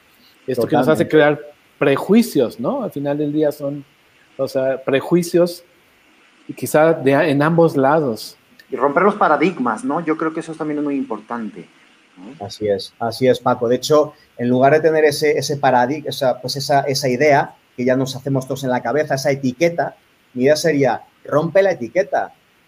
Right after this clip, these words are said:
Speaker 2: ponte a charlar con la persona que tienes delante y ya está. Es que ese tema de generación en generación ha existido siempre. O sea, yo recuerdo cuando yo era pequeño, ¿no?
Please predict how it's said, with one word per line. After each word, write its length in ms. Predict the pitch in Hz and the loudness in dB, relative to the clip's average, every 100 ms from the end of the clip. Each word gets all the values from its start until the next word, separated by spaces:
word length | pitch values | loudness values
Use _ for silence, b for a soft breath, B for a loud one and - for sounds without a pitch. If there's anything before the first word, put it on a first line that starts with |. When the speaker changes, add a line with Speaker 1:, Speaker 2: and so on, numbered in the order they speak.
| _ - | _ -2
Speaker 2:
ponte 200 | 156 220 | 2 0
a 60 | |
charlar 300 | - 135 180 | 0 0 2
con 80 | 185 | 2
la 100 | 175 | 0
persona 260 | 135 156 147 | -2 -4 -4
que 100 | 139 | -4
tienes 200 | 139 120 | -4 -4
delante 520 | 120 208 - 92 - - | -4 -4 -6 -10 -10 -6
y 60 | 135 | -4
ya 80 | |
está. 380 | 151 165 165 - _ | -2 -2 -2 -4 _
Es 120 | 127 | -6
que 240 | - 185 180 _ _ 147 | 0 0 -2 _ _ -4
ese 200 | 143 220 | -2 2
tema 240 | 220 202 | 2 2
de 120 | 156 | 0
generación 500 | 147 139 127 123 175 | 0 0 0 0 0
en 100 | 202 | 0
generación 600 | 185 165 143 151 170 180 - | 0 -2 0 0 -2 -2 -4
ha 60 | |
existido 420 | 147 - 175 175 156 | -4 -4 -6 -2 -2
siempre. 500 | 165 208 156 98 - _ | 0 -2 -4 -8 -12 _
O 20 | |
sea, 100 | 110 | -4
yo 120 | 113 151 | 0 2
recuerdo 340 | 165 180 175 | 2 4 4
cuando 180 | 156 147 | 2 2
yo 60 | |
era 140 | 165 170 | 2 4
pequeño, 440 | 151 170 170 180 | 2 0 0 -2
¿no? 180 | 147 | -2